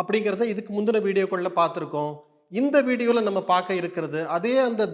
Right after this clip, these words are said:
தைரியம் சம்பந்தப்பட்ட ஒரு விஷயம். எப்ப நம்ம வந்து ஒரு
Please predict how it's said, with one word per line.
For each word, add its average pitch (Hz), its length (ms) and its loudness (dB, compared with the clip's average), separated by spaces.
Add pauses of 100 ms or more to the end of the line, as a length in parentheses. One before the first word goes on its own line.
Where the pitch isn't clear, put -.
தைரியம் 214 500 0 (140)
சம்பந்தப்பட்ட 196 680 -2
ஒரு 175 160 -6
விஷயம். 175 320 -4 (160)
எப்ப 254 320 0
நம்ம 202 260 -2 (120)
வந்து 185 280 0 (880)
ஒரு 185 180 2